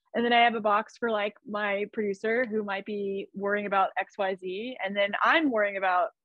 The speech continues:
I, I'm aware that I have a fifty shot list that I have to get done in the next however many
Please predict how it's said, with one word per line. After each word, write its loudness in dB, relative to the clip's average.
I, 2
I'm -2
aware -2
that -4
I -2
have -6
a -6
fifty -8
shot 0
list -2
that 0
I 2
have 0
to -12
get 0
done 2
in 0
the 0
next -4
however -2
many -8